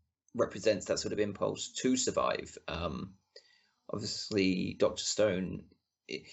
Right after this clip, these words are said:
initially begins the film in obviously a much weaker position in, in very much as his, um,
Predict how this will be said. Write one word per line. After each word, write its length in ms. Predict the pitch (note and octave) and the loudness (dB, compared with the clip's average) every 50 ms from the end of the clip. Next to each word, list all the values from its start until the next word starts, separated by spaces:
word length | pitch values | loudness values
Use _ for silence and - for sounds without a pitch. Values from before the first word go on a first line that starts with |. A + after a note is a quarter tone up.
| - - - | -18 -2 2
initially 540 | C#3 C#3 D3+ F3 F3 F3+ - F3 D#3+ C#3+ B2+ | 4 6 6 6 6 4 4 4 4 4 2
begins 460 | B2+ C3+ B2 B2+ B2+ B2 B2 B2+ B2 | 0 -4 0 0 0 0 0 -4 -8
the 60 | - | -10
film 300 | A2 - A#2 A2+ A2 A2 | -6 -2 0 0 0 0
in 60 | G#2+ G#2+ | -2 -4
obviously 340 | G#2+ G#2+ - - - F#2+ | -4 -4 -6 -6 -4 -4
a 40 | G2 | -2
much 200 | G2+ G2+ - - | -2 -4 -6 -4
weaker 240 | G#2+ A#2 A#2 - - | -4 -4 -4 -4 -8
position 340 | G2+ G2 F#2+ G2 - G2+ G2 | -8 -6 -4 -4 -2 -2 -2
in, 140 | G2 G2 - | -2 -2 -4
in 240 | - - D2 - - - - - - _ _ _ - | -4 -6 -6 -6 -8 -12 -12 -14 -20 _ _ _ 0
very 180 | G#2 B2+ A#2 G2+ G2+ | 4 4 4 4 4
much 260 | G2 - - - - | 0 0 -2 -4 -6
as 120 | G2 - | -6 -4
his, 400 | - G2 G2+ G#2 G#2+ G2+ - - | -2 0 0 0 -2 -4 -2 -2
um, 380 | G1+ G1+ G1+ G1+ G1+ G1+ - | -2 0 0 -2 -4 -6 -10